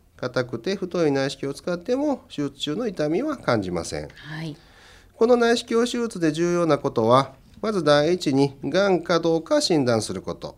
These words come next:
Speaker 2: うん。
Speaker 1: 次に、がんであれば、がん細胞が膀胱の外に向かってどれくらいの深さまで入り込んでいるかを調べることです。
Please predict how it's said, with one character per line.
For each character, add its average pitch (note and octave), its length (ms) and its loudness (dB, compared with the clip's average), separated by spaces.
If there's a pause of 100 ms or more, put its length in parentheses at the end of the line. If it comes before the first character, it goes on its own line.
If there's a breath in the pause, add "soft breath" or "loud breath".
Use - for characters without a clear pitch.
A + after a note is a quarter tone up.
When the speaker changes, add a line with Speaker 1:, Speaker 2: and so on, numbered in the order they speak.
Speaker 2:
う F3+ 40 -14
ん。 E3+ 260 -14
Speaker 1:
次 B2 360 -2
に、 F3+ 400 2
が A#3 200 0
ん C4+ 60 -2
で E3 80 2
あ D3+ 60 6
れ D3+ 120 2
ば、 G2 200 -4 (140)
が D3 140 4
ん C#3+ 60 0
細 C#3+ 200 0
胞 A#2+ 220 -2
が F3+ 180 0
膀 F3 420 0
胱 F3 200 -2
の F3 120 0
外 A#3 280 -2
に F3+ 120 4
向 F3+ 160 2
か F3 180 -2
っ D3 80 -8
て C3 140 -4
ど D3 140 2
れ E3 120 2
く E3+ 160 -6
ら G3 160 0
い A3 40 -2
の A#3 100 -2
深 - 240 -8
さ A#3 140 -4
ま C#4 140 -2
で C#4 100 -4
入 E3+ 200 2
り D#3 100 0
込 D3+ 200 0
ん - 20 0
で D3+ 100 0
い F#3 40 0
る - 80 -6
か C#4 140 -4
を G#3+ 100 0
調 D3+ 140 -4 (100)
べ A#2 120 -4
る - 80 -10
こ - 120 -12
と G2 140 -14
で - 120 -16
す。 - 200 -14